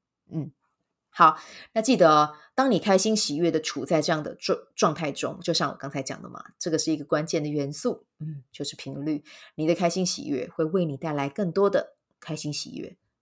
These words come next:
That's all，就是如此的简单。好，好的，那是的，我非常喜欢哦，这一本书的内容哦，它把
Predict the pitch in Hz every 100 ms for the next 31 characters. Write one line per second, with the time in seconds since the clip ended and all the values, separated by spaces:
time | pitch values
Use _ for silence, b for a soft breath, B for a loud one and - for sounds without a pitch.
0 | _ - 247 247 214 208 208 _ _ -
1 | 175 143 139 139 - - - 156 156 156
2 | 156 _ - 147 B B B B B 175
3 | 226 226 - - 220 185 - - _ -
4 | - 247 170 160 156 214 208 170 175 -
5 | 147 - 151 151 139 - 156 151 135 -
6 | - 160 156 156 123 - - 175 151 139
7 | 95 - - 143 170 170 143 123